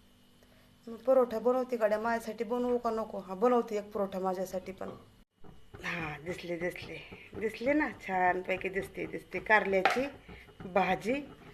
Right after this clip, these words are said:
आणि आता ह्या रोहनचा टिफन तयार, आणि या रोट्या,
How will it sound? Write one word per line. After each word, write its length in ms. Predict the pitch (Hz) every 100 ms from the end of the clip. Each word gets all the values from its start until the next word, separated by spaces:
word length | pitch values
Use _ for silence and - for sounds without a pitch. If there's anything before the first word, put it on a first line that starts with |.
| - - -
आणि 180 | 208 208
आता 240 | 208 254 247 - - -
ह्या 340 | 202 202 226 226 -
रोहनचा 680 | 220 233 240 214 196 - 262 - - - - -
टिफन 380 | 254 240 240 269 269 - - - - - - - - -
तयार, 320 | 220 180 160 - - - - - - - - - - - -
आणि 460 | - - 190 220 370 -
या 400 | 190 190 226 247 - - - - - - - - -
रोट्या, 640 | 214 214 - - 220 208